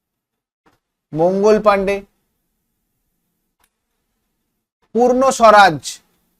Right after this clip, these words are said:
কে বলেছিলেন? জওহরলাল নেহেরু।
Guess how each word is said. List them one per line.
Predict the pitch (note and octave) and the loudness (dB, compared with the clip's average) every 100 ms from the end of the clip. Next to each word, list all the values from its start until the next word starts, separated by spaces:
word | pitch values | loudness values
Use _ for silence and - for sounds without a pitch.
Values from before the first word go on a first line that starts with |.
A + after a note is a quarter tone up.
| _ _ _ _ _ _ _ - | _ _ _ _ _ _ _ -4
কে | A3 A3 | 0 2
বলেছিলেন? | G3+ F3 C#3 A2 - _ _ _ _ _ _ _ _ _ _ _ _ _ _ _ _ _ _ _ _ _ _ _ _ _ _ _ _ _ _ _ - C3+ | 2 -2 -6 -12 -16 _ _ _ _ _ _ _ _ _ _ _ _ _ _ _ _ _ _ _ _ _ _ _ _ _ _ _ _ _ _ _ -20 -6
জওহরলাল | F3 F3+ G#3+ G3+ G#3 A#3+ | -2 0 2 2 2 2
নেহেরু। | F3 D#3 A#2+ | 0 -6 -8